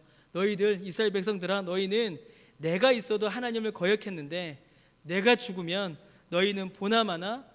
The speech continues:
하나님 배반할 것이다." 그렇게 이야기합니다. "내가 너희와 함께 있었는데도, 내가 너희에게 하나님 말씀 전했는데도 너희가 하나님 말씀 어기지 않았느냐?"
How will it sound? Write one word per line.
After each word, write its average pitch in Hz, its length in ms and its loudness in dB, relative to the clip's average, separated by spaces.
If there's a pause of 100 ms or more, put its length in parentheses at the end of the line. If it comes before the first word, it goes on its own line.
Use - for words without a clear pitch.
(200)
하나님 208 500 -6 (320)
배반할 170 400 -2
것이다." 147 480 -10 (720)
그렇게 262 260 -4
이야기합니다. 127 640 -12 (600)
"내가 269 280 4
너희와 240 300 2
함께 262 280 -8
있었는데도, 180 760 -8
내가 220 240 0
너희에게 202 400 -2
하나님 220 320 -8
말씀 180 240 -10
전했는데도 180 760 -6 (280)
너희가 185 280 2
하나님 196 300 -4
말씀 165 280 -8
어기지 202 340 2
않았느냐?" 226 520 -2